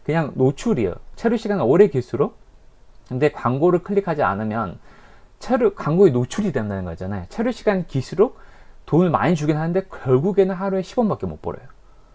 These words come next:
백 명 들어와도 광고를 클릭하지 않으면, 어,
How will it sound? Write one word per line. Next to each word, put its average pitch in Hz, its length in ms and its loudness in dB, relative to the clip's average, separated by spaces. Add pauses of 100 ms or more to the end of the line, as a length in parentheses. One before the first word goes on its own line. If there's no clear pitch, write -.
(880)
백 156 160 2
명 208 300 6
들어와도 113 600 2
광고를 151 520 0
클릭하지 208 480 -4
않으면, 98 460 -2 (1040)
어, 98 420 -6